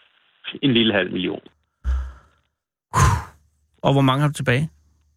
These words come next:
Speaker 1: Fire, komma, x. <laughs> Fire, øh, fire og en chat.
Speaker 2: Og den halve million, den falder jo, ja, det gør den jo alle steder i alt, men den må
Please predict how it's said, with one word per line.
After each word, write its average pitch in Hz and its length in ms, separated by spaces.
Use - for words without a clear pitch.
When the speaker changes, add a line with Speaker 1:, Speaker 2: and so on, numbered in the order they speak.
Speaker 1:
Fire, 90 220
komma, 80 280
x. 90 160
<laughs> - 1000
Fire, 165 200
øh, 127 220
fire 175 220
og 139 140
en 127 80
chat. 101 240
Speaker 2:
Og 151 160
den 185 140
halve 160 260
million, 156 480
den 151 180
falder 185 320
jo, 139 260
ja, 110 120
det 101 140
gør 107 100
den 104 100
jo 107 60
alle 117 180
steder 117 220
i 107 80
alt, 107 160
men 113 220
den 120 180
må 120 260